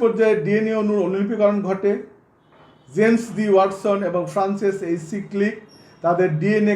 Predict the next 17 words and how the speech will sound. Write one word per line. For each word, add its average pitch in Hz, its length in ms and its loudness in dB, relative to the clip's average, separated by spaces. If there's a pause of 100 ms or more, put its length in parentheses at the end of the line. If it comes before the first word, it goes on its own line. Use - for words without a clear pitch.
কাঠামোর 202 440 0
উপর 196 140 2 (100)
ভিত্তি 196 300 -4
করে 202 180 6 (480)
ডিএনএ 190 320 4
এর 185 140 0
অনুলিপন 196 380 0 (100)
প্রক্রিয়াটি 170 420 -4 (120)
ব্যাখ্যা 156 340 -2
করেন। 101 220 -10 (3750)
ডিএনএ 233 420 4
এর 233 60 4 (120)
অনুলিপিকরণ 220 600 0
প্রক্রিয়াটি 214 400 -4 (260)
অর্ধ 175 180 -2 (180)
সংরক্ষণশীল, 214 720 -4 (540)
যে 190 100 6